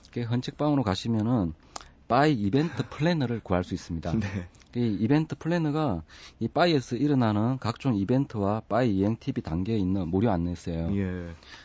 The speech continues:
Speaker 1: 그리고는 이제 또 그 거리에 아야 서비스라고 하는 곳이 있어요. 거기서 오토바이라든가 스쿠터를 빌려가지고, 어, 또 여기서 이제 무료 지도도 얻을 수 있고요. 그리고 나서 이제 길을 떠나는 거죠. 숙박업소를 찾아서.
Speaker 2: 네.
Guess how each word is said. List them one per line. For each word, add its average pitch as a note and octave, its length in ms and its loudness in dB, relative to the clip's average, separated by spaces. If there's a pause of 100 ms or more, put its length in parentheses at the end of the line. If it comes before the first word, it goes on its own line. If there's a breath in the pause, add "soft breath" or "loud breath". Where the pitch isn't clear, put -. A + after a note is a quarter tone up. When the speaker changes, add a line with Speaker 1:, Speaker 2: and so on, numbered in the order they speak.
Speaker 1:
그리고는 B2+ 480 2
이제 F#2+ 340 0 (560 loud breath)
또 D#3+ 200 2
그 D#3 340 4
거리에 G#2 560 2
아야 C#3+ 200 2
서비스라고 F#2+ 640 -6
하는 F#2+ 180 -4
곳이 F2+ 240 -8
있어요. F#2 440 -6
거기서 G2+ 400 -6
오토바이라든가 F#2 1000 -4
스쿠터를 - 460 -10
빌려가지고, F2+ 720 -2 (720 loud breath)
어, F#2 220 -2 (760)
또 A#2 200 2
여기서 A2+ 300 0
이제 F#2+ 180 2
무료 G2 260 4
지도도 F2+ 560 -2
얻을 F#2 240 2
수 - 140 -10
있고요. F#2 420 -4 (600 soft breath)
그리고 B2+ 180 -2
나서 A2+ 260 -2
이제 A2 380 -6
길을 C3+ 160 4
떠나는 C3+ 340 2
거죠. E2 360 -6
숙박업소를 B2+ 840 0
찾아서. G2+ 400 -2
Speaker 2:
네. A2 220 4